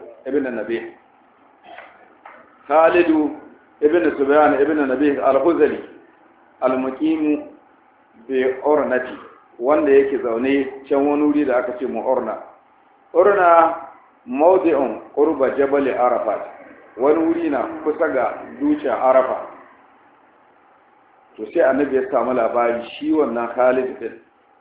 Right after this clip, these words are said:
ibn Sufyan al-Huzali ya jama'ul jumu'a yana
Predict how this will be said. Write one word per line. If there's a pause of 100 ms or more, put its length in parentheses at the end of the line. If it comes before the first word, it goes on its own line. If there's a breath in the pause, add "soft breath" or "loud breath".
(340)
ibn
Sufyan (380)
al-Huzali (720)
ya
jama'ul
jumu'a
yana